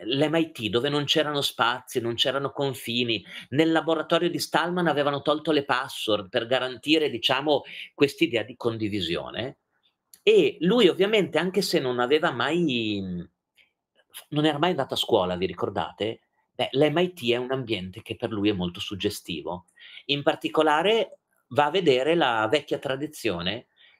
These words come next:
della modellistica dei trenini, il Tech Model Railroad Club, che è il club del mit dove si dice che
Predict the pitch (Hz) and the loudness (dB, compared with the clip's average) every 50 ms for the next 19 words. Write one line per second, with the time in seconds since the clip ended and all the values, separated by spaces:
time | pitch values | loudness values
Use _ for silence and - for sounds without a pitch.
0 | _ - 110 104 143 139 131 135 135 131 135 147 143 151 156 143 127 117 101 - | _ -18 0 2 2 2 4 2 0 0 0 0 0 0 2 2 0 -2 -4 -6
1 | - 135 123 - 131 117 120 117 113 - 123 120 120 110 95 87 80 85 87 98 | -8 -6 -4 -2 0 0 0 0 0 0 -2 -2 -2 -2 -4 -6 -6 -6 -6 -6
2 | - - 123 123 120 123 - 160 156 156 160 - 139 123 120 120 120 120 131 127 | -6 -4 -4 -4 -4 -4 -2 -2 -2 -2 -2 -6 -4 0 0 0 2 2 2 2
3 | 117 110 113 110 104 104 98 113 107 104 - - 117 107 92 87 - _ - 156 | 2 2 0 0 0 0 -2 -2 -4 -4 -2 -2 0 0 0 -2 -6 _ 0 0
4 | 151 123 - - - - - - - _ 143 143 143 - - 202 202 180 127 - | 0 0 -2 -8 -18 -20 -20 -20 -4 _ -2 -2 -2 -4 0 2 2 2 2 0
5 | - 196 208 220 202 135 120 131 - - - - 120 170 170 135 117 113 107 - | 0 0 2 2 2 2 2 0 0 -4 -6 0 4 4 4 4 2 0 -2 -2
6 | - 185 170 127 107 98 92 - - 151 139 - - 120 110 120 131 135 104 - | -2 -2 -2 0 -2 -2 -2 -2 -2 -2 -2 0 0 0 2 2 2 0 0 -2